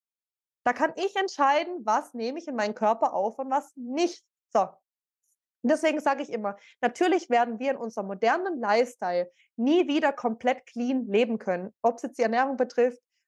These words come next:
oder die Luft oder sonst irgendwas. Es ist nicht möglich. Diese ganzen Giftstoffe sind ja überall. Aber ich kann meinen Körper so gut wie möglich einfach darauf vorbereiten, dass es ihm gut geht, dass er alle Nährstoffe, die er hat,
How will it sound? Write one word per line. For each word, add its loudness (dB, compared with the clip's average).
oder 2
die -6
Luft -2
oder -4
sonst -2
irgendwas. -4
Es -12
ist 0
nicht 0
möglich. 0
Diese -2
ganzen -2
Giftstoffe -2
sind -6
ja 2
überall. -8
Aber 2
ich -14
kann -2
meinen -2
Körper 0
so -10
gut 0
wie 0
möglich 0
einfach -2
darauf 0
vorbereiten, 0
dass -2
es -18
ihm -12
gut -4
geht, 2
dass 2
er 0
alle 2
Nährstoffe, 0
die -2
er 4
hat, 0